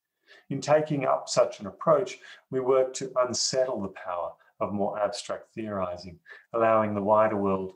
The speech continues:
to push back, in Stenger's words, giving the issue the power to oblige us to think. In an important sense, my focus in this lecture on unknown extinctions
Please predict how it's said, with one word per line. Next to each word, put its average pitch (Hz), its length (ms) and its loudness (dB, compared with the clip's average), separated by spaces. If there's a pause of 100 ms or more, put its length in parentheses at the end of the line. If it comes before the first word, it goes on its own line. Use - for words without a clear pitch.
(200)
to - 80 -20 (140)
push - 300 -4
back, 98 380 -4 (420)
in 117 140 -4
Stenger's 113 500 -4
words, 98 500 -2 (240)
giving 139 280 0
the - 200 -6
issue 104 460 -2
the - 100 -10
power 110 680 2
to - 140 -8
oblige 98 640 0
us 87 280 -6
to - 180 -16
think. 101 400 -16 (1500)
In 135 100 0
an 139 60 4
important 190 340 4
sense, - 380 -2
my 127 200 6
focus - 500 2
in 127 100 -6
this 117 200 -6
lecture 120 360 0
on 110 200 -2
unknown 117 440 0
extinctions 110 640 -6